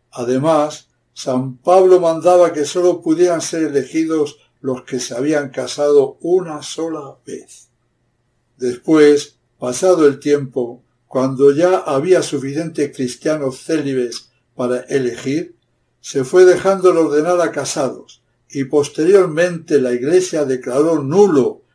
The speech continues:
el matrimonio de un cura u obispo que intentara contraerlo. Además, la Iglesia aparta del ministerio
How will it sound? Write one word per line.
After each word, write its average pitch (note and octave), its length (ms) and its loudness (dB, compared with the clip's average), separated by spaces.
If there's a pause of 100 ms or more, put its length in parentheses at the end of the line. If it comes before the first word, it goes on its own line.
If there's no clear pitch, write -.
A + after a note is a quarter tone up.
el C3 240 -6
matrimonio F3 640 -2
de C#3+ 80 0
un C#3 160 -6
cura D#3+ 440 2
u B2+ 200 0
obispo D#3 580 -4 (280)
que C#3 100 -4
intentara C3 800 -2
contraerlo. D3 840 -4 (1200)
Además, C#3+ 720 -2
la C3+ 160 -2
Iglesia C#3+ 640 -2
aparta C#3+ 600 -2
del C3 180 -4
ministerio C#3 880 -2